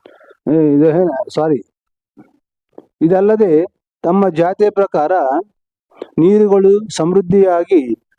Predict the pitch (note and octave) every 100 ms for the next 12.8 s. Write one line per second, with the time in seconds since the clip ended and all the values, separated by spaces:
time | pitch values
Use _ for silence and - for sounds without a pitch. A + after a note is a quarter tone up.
0 | - D3 F#3 F#3 F3+ F3+ E3+ E3 F#3+ F#3
1 | _ _ _ C3+ F3 F3 F3+ F3+ G3 -
2 | _ _ _ - E3 G3 F#3+ G3 F#3+ F#3
3 | F3+ E3+ E3 F3+ F#3 F3+ F3 F3 D#3 D#3+
4 | - _ _ _ _ _ _ _ _ _
5 | _ _ _ _ _ _ _ _ _ _
6 | _ _ _ _ - D#3+ F#3 G3 F#3 F#3
7 | F#3 F#3 - C3 D3+ F#3+ F#3+ E3 F3+ F#3+
8 | F3+ F3+ F3+ F#3 - E3+ F3 D#3 D3+ E3+
9 | F3+ F#3 E3 E3 F3 F3+ F3 E3 F#3 D3+
10 | - _ _ _ - _ _ _ - D#3+
11 | E3 G3 F#3+ F#3 F3+ F3 E3+ E3+ E3+ -
12 | E3 C3 D3 D3 F#3 F#3 F3+